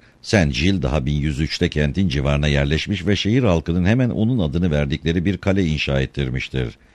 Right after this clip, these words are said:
İyi korunan Saint Gilles kalaatı yirminci yüzyılda hala modern Trablus Şam kentinin merkezinde durmaktadır. Ancak Frankler geldiğinde kent bu ünlü kalenin girişini denetim altında tuttuğu bir yarımadanın ucunda yer alan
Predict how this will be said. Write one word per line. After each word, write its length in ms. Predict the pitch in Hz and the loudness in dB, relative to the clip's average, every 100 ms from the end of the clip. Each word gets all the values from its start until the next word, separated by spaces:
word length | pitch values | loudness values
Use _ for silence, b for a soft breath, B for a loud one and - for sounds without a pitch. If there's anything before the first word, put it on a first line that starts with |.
| B B B B - | B B B B 2
İyi 200 | 160 214 | 4 6
korunan 440 | 123 82 78 87 | 4 4 4 2
Saint 380 | - 104 95 73 | 2 2 4 4
Gilles 200 | 127 139 | 2 2
kalaatı 800 | 90 82 71 69 73 - 117 123 B B | 2 2 4 2 0 2 0 0 B B
yirminci 480 | 101 131 139 135 170 | 0 2 2 2 2
yüzyılda 460 | 147 104 92 78 | 2 2 2 2
hala 300 | 92 120 90 | 2 2 2
modern 400 | 76 78 90 95 | 2 2 2 2
Trablus 440 | 85 101 107 90 80 | 2 0 0 -2 -2
Şam 260 | 98 107 | 0 0
kentinin 400 | 92 85 87 95 | 2 0 0 0
merkezinde 600 | 85 80 76 78 80 85 | 2 0 0 -2 0 0
durmaktadır. 640 | 76 71 67 69 69 65 58 b b b b b b | 0 -2 -2 -2 -4 -4 -6 b b b b b b
Ancak 340 | 139 143 120 | 0 2 0
Frankler 420 | - 87 69 85 98 | 2 0 2 2 2
geldiğinde 540 | 78 73 67 76 80 | 2 2 0 0 0
kent 320 | - 104 101 | 2 0 0
bu 180 | 95 90 | -2 0
ünlü 220 | 95 117 | 2 0
kalenin 360 | 98 80 87 82 | 2 2 2 0
girişini 440 | 80 73 85 90 | 0 -2 0 0
denetim 320 | 80 85 113 | 0 0 0
altında 380 | 90 73 80 82 | 0 0 0 -2
tuttuğu 400 | 82 - 92 87 | -2 -6 -2 0
bir 140 | 101 85 | 0 2
yarımadanın 600 | 87 110 98 69 80 73 | 2 2 0 0 -2 -2
ucunda 360 | 80 82 76 | -2 -2 0
yer 200 | 73 95 | 0 2
alan 320 | 71 69 82 | 2 2 0